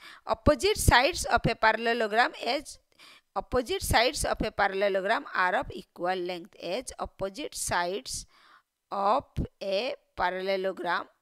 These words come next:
are of, are of equal length, are of equal length. then by R of equal length, then by angle side angle property, then by,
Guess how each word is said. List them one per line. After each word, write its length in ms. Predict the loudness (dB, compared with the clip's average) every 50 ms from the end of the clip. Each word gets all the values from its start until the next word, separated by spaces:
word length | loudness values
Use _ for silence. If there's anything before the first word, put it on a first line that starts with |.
| _ _ -20 -20 -20 -20 -20 _ _ -4
are 440 | 0 4 6 6 8 8 6 4 2 -2 -4
of, 400 | -2 2 2 2 2 2 -2 -8 -8 _ 0
are 420 | 2 4 6 6 4 4 2 -2 -4 -2
of 320 | 0 2 2 0 0 -4 -12 -12
equal 500 | -14 -16 _ _ -10 -4 0 2 2 2
length, 480 | 0 -2 -4 -4 -4 -4 -6 -12 _ -12 -8
are 260 | -6 -4 -4 -2 -2
of 160 | -2 -2 -4 -6 -12
equal 440 | -16 -16 -16 _ -6 -2 0 0 0 -2 -6 -12 -10
length. 440 | -8 -6 -6 -6 -8 -10 _ -20 -20 _ _ -20 -20 -20 -20 _ _ -20
then 560 | -10 0 4 4 4 4 2 -6 -10 -6 0
by 380 | 4 6 6 8 6 6 4 0 -4 -8 -6
R 200 | -4 -4 -2 -2
of 140 | -4 -6 -8
equal 500 | -12 -16 -18 _ _ -6 -4 -4 -2 -4 -6 _ _ _ _ _ _ _ _ _ _ _ _ _ _ _ _ _ _ -18
length, 580 | -14 -10 -6 -4 -4 -4 -4 -6 -12 _ -20 -20 _ _ _ -20 -20 -20 _ -12
then 460 | -2 2 2 2 2 2 -2 -4 2
by 340 | 6 6 8 8 6 6 2 -2 -6 _ _ _ -4
angle 640 | -4 -4 -2 -2 -4 -4 0 6 8 10 10 8 6
side 720 | -2 -4 -6 0 2 4 6 6 6 6 4 2 0 -2 -4 -6 -14 _ _ -10
angle 460 | -10 -10 -10 -8 -2 0 0 0 0
property, 640 | -4 -6 -8 -8 -6 -8 -14 -12 -12 -14 -18 -18 _ -20 -20 -20 _ _ _ -20
then 480 | -16 -8 -4 0 0 0 0 -2 -2
by, 200 | 0 2 2 2